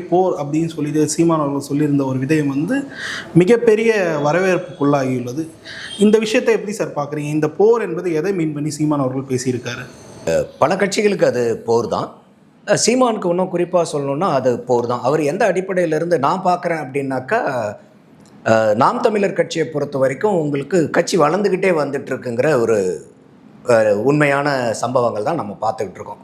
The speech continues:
Speaker 2: ரெண்டாயிரத்தி பதினாறுல தேர்தலுக்குள்ளார வராங்க.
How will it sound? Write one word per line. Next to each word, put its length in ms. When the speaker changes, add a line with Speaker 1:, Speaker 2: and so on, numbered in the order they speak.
Speaker 2:
ரெண்டாயிரத்தி 600
பதினாறுல 560
தேர்தலுக்குள்ளார 720
வராங்க. 300